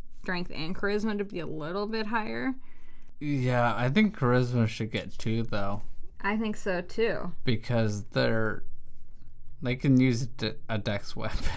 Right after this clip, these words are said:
Speaker 2: <laughs> and they can wear armor. I think that, you know, I guess they will, might wanna wear, like, medium arm-, or, yeah, armor that lets them add dex.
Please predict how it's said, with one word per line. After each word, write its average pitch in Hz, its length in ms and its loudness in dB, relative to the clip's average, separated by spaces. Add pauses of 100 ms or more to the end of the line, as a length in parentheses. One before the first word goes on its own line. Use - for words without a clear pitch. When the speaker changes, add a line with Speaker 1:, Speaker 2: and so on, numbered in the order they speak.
(240)
Speaker 2:
<laughs> - 400 -6
and 135 140 6
they 131 100 6
can 127 180 4
wear 127 180 6
armor. 113 500 2
I 113 120 -4
think 170 320 -4
that, 123 160 -4 (260)
you 131 140 -2
know, 117 240 0 (220)
I 117 140 0
guess 127 280 2
they 120 240 2
will, 110 240 -2
might 113 420 -2
wanna 110 280 0
wear, 104 220 -4
like, 101 420 -8
medium 98 640 -8
arm-, 90 260 -10 (140)
or, 104 300 -8 (180)
yeah, 107 340 -12 (880)
armor 113 300 4
that 110 220 -2
lets 107 300 -6
them 110 160 0
add 107 300 -6
dex. - 500 -8